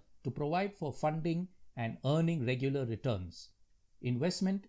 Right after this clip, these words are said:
is regulated by R B I up to ten lakhs. Time horizon, six months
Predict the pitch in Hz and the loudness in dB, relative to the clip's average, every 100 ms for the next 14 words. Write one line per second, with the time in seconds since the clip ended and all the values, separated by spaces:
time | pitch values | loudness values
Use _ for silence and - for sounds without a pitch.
0 | _ 135 131 117 143 175 170 170 156 123 | _ -4 -2 -2 0 2 0 -2 -2 -2
1 | 120 107 123 139 151 151 156 214 135 - | 0 0 0 2 0 0 -2 -2 -6 -4
2 | - 151 170 - - 147 135 113 113 101 | -2 0 -2 -8 -4 -2 0 2 0 0
3 | - - - - - _ _ _ _ 151 | -6 -12 -12 -18 -20 _ _ _ _ -2
4 | 170 170 160 120 107 110 117 - - 220 | 0 0 2 0 0 -4 -6 -6 -6 -6
5 | - 143 143 135 - - | -4 -4 -4 -8 -12 -14